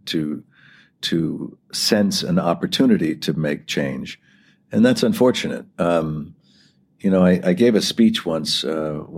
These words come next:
I won an Emmy Award, and, and I wanted to say that,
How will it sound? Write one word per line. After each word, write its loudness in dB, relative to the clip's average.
I -6
won 2
an 2
Emmy 4
Award, 2
and, -2
and 0
I 4
wanted 2
to -4
say 0
that, -4